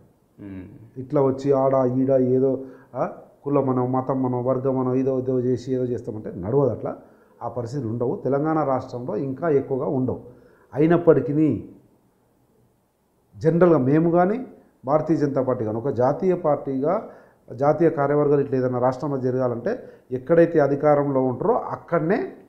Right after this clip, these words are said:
Speaker 2: చేస్తారు జనరల్గా.
Speaker 1: చేస్తారు.
Speaker 2: కానీ దాదాపు పదమూడు, పద్నాలుగు రాష్ట్రాల్లో పూర్తిగా అధికారంలో ఉంది భారతీయ జనతా పార్టీ. అయినా కానీ
Speaker 1: పద్దెనిమిది అనుకుంటా.
Speaker 2: యా,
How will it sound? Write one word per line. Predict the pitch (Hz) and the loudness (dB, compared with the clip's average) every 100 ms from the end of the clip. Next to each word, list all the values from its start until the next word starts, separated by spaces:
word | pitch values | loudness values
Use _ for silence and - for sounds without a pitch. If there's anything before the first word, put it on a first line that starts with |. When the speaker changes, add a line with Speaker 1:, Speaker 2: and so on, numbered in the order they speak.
| _ _ _ _ _ _ _ _ _ _ 214 | _ _ _ _ _ _ _ _ _ _ 4
Speaker 2:
చేస్తారు | 208 175 120 | 4 4 2
జనరల్గా. | 131 107 | 0 -2
Speaker 1:
చేస్తారు. | 87 104 - - _ 135 | -4 -12 -20 -20 _ -2
Speaker 2:
కానీ | 170 175 160 - - _ 147 | 2 4 2 -2 -16 _ 0
దాదాపు | 165 180 175 | 4 4 4
పదమూడు, | 160 156 151 | 2 2 0
పద్నాలుగు | 143 156 135 127 | -2 -2 -2 0
రాష్ట్రాల్లో | 135 - 170 165 | -2 -2 -4 -4
పూర్తిగా | 160 160 170 156 | -4 -4 2 2
అధికారంలో | 143 143 139 131 | 2 0 0 -2
ఉంది | 113 90 - - | -6 -8 -14 -12
భారతీయ | 131 135 135 | -8 -6 -6
జనతా | 120 110 | -6 -8
పార్టీ. | 107 104 | -8 -4
అయినా | 139 170 | 0 2
కానీ | 175 - | 4 4
Speaker 1:
పద్దెనిమిది | 139 127 | 2 -2
అనుకుంటా. | 117 104 98 - 143 | -6 -12 -14 0 6
Speaker 2:
యా, | 143 104 | 6 4